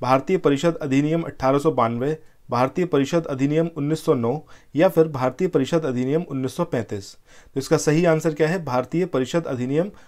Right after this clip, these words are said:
अठारह सौ बानवे। इसमें भारतीय विधान परिषद को बजट पर बहस करने की शक्ति प्राप्त हुई।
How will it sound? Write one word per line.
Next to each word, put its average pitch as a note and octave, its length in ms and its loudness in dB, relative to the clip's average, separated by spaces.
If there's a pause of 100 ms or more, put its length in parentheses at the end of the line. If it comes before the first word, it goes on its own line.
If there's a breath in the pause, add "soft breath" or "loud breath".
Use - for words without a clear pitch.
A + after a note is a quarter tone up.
(220 soft breath)
अठारह C3 360 0
सौ F#3+ 140 0
बानवे। A#2 560 0
इसमें E3+ 400 -4 (280 soft breath)
भारतीय B2+ 380 0
विधान D3+ 300 0
परिषद D3 320 2
को E3+ 180 -6
बजट C#3+ 320 0
पर F3 100 -2
बहस D#3 300 0
करने C3+ 240 -2
की E3 120 -8
शक्ति D#3+ 320 -4
प्राप्त C3 360 0
हुई। G#2+ 200 -6